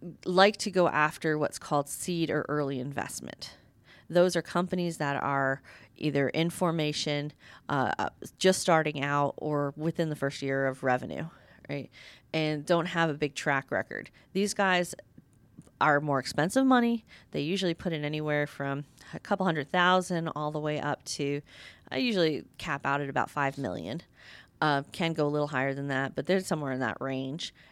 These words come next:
And those people, it's called seed investment or angel investment. And so it's early stage investment, but it's usually the percentage of return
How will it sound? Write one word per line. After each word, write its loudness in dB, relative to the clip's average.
And -4
those 0
people, -2
it's -8
called -4
seed -4
investment -4
or -2
angel -4
investment. -6
And -4
so 0
it's -4
early 2
stage -6
investment, -6
but 0
it's -6
usually 0
the -4
percentage 0
of -4
return -2